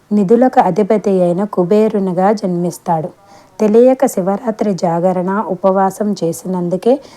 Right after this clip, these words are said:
శివుడు ఇంత కరుణ చూపిస్తే, భక్తి శ్రద్ధలతో శివరాత్రి జాగరణ చేస్తే ఆ పరమేశ్వరుడు ఇంకెంత కరుణ చూపిస్తాడో ఎవ్వరూ ఊహించలేరు. అందుకే శివరాత్రి ఉపవాసం, జాగరణ అనేవి జన్మ జన్మ పాపాలను,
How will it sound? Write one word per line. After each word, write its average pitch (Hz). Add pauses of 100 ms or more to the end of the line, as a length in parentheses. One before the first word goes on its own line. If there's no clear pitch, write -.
(140)
శివుడు 233
ఇంత 196
కరుణ 185 (100)
చూపిస్తే, 202 (340)
భక్తి 202
శ్రద్ధలతో 208
శివరాత్రి 208
జాగరణ 175 (140)
చేస్తే 196 (460)
ఆ 202
పరమేశ్వరుడు 196
ఇంకెంత 202
కరుణ 202 (100)
చూపిస్తాడో 185
ఎవ్వరూ 190
ఊహించలేరు. 170 (400)
అందుకే 196
శివరాత్రి 226
ఉపవాసం, 190
జాగరణ 185
అనేవి 180 (360)
జన్మ 196
జన్మ 208
పాపాలను, 185